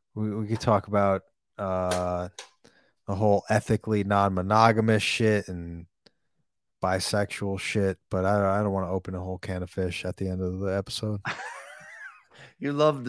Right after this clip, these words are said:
Speaker 2: the, why didn't you bring that up at the beginning?
Speaker 1: 'Cause I, it's hard to talk about. I don't wanna talk about it.
Speaker 2: Oh, so
Speaker 1: Eh.
Speaker 2: why'd you just bring it up?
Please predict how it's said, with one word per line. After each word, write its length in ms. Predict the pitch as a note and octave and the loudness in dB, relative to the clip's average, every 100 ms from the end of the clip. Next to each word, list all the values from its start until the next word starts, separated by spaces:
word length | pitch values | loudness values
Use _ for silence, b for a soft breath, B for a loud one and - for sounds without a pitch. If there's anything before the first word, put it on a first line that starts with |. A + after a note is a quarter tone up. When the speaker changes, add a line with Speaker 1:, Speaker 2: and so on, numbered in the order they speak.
| A2+ | -6
Speaker 2:
the, 80 | A2 | 4
why 200 | C3+ D#3 | 8 8
didn't 100 | E3 | 8
you 80 | |
bring 220 | D3 D#3+ D#3 | 4 4 6
that 120 | D3+ | 10
up 140 | D3+ | 8
at 80 | C3+ | 8
the 80 | B2 | 2
beginning? 640 | B2+ A2 C3+ E3 F#2 D#2 - _ | 2 4 4 4 0 -4 -16 _
Speaker 1:
'Cause 120 | - | 10
I, 160 | G#3+ A#3 | 12 12
it's 160 | G3 E3 | 12 12
hard 240 | G#3 G#3 | 12 10
to 100 | F#3 | 8
talk 320 | G#3+ B3 A#3+ | 12 12 12
about. 340 | C3+ A2+ G#2 A#2 | 10 12 12 12
I 40 | |
don't 180 | D3+ D#3+ | 10 10
wanna 240 | F3+ F#3+ | 10 8
talk 300 | - A2 G2+ | 8 6 6
about 320 | G2+ F#2+ F#2 | 2 2 2
it. 180 | F2+ - - _ _ _ _ _ _ | 0 -6 -18 _ _ _ _ _ _
Speaker 2:
Oh, 200 | F#2+ G#2 | 0 0
so 60 | G2+ | 2
Speaker 1:
Eh. 180 | A2 F#2 | 2 2
Speaker 2:
why'd 200 | F#2+ F#2 | -2 -4
you 100 | F#2+ | -6
just 220 | F#2 - | -8 -6
bring 160 | G2+ F#2+ | -4 -2
it 100 | F#2 | -2
up? 260 | G#2 - | -4 -8